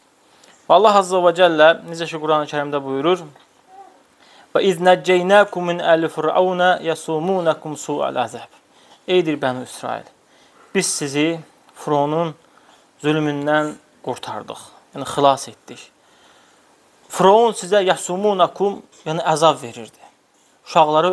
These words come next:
öldürürdü, "Yüzəbbihuna əbnəəkum", oğlanlarınızı kəsirdilər, öldürürdülər, "Və yəstəhyuna nisəəkum". Qızlarınızı isə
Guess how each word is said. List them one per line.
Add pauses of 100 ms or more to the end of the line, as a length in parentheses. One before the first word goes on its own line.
öldürürdü, (1800)
"Yüzəbbihuna (100)
əbnəəkum", (200)
oğlanlarınızı
kəsirdilər, (120)
öldürürdülər, (420)
"Və
yəstəhyuna
nisəəkum". (800)
Qızlarınızı
isə